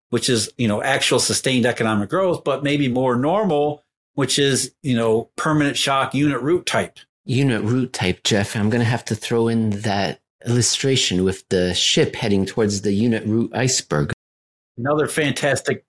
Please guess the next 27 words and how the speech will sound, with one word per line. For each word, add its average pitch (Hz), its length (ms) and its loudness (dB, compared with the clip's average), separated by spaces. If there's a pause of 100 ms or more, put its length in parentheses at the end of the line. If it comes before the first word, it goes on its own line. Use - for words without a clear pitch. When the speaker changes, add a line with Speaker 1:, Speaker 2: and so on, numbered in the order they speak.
Speaker 1:
David 123 400 0
Parkins 120 520 0
thumbnail 113 500 2
with, 110 180 2 (180)
that 120 160 2
absolutely 135 480 0
nails 120 440 2
the - 120 0
whole 110 180 2
thing. 101 360 -2 (800)
Speaker 2:
Okay, 101 420 2
let's 113 220 0
see. 98 200 2
I'm 95 160 2
buying 117 320 2
time. 92 340 0
I'm 98 140 2
buying 113 320 2
time 90 280 0
here, 90 180 -2
Jeff. - 380 -2 (440)
You 135 180 2
said 131 380 0
more 135 480 2
than 131 180 0
a 120 80 0
downturn. 101 800 0